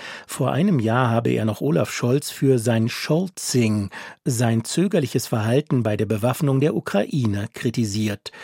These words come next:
so der Historiker. Aber nun erkenne er an,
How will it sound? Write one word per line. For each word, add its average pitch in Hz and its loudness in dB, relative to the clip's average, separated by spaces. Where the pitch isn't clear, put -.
so 110 -2
der 104 -4
Historiker. 104 -4
Aber 107 0
nun 131 2
erkenne 117 -2
er 120 -4
an, 139 2